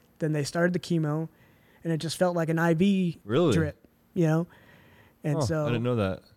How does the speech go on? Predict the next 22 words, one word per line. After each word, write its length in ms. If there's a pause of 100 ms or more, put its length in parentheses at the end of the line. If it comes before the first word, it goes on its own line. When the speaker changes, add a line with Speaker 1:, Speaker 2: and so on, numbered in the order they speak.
(340)
Speaker 1:
Yeah, 240 (300)
and 100
so 140
Speaker 2:
They 60
didn't 200
put 180
you 140
under 220
a 60
giant, 420
like, 400
uh, 540 (580)
like, 280 (100)
thing? 600
Like, 160
I 40
always 200
imagine 460
chemo 420
being 300
like, 340
uh, 320